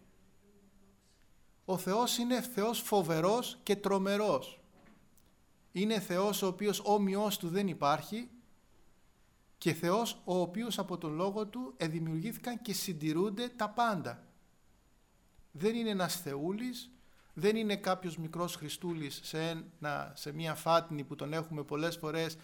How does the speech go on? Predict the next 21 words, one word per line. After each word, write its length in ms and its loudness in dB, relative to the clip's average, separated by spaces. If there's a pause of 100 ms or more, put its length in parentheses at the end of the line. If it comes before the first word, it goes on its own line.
(120)
συνηθίσει 640 -6
στα 160 -4
Χριστούγεννα 600 -4
να 120 0
τον 160 -4
έχουμε 420 -6 (260)
και 140 -6
να 120 0
λέμε 240 -2
«ο 80 -2
μικρός 340 -4
Χριστούλης» 520 -4
και 80 -8
τα 120 -6
λοιπά. 360 -2 (280)
Είναι 280 -2
ο, 160 2
ο 220 0
βασιλιάς 720 4
των 140 0
βασιλιάδων 800 4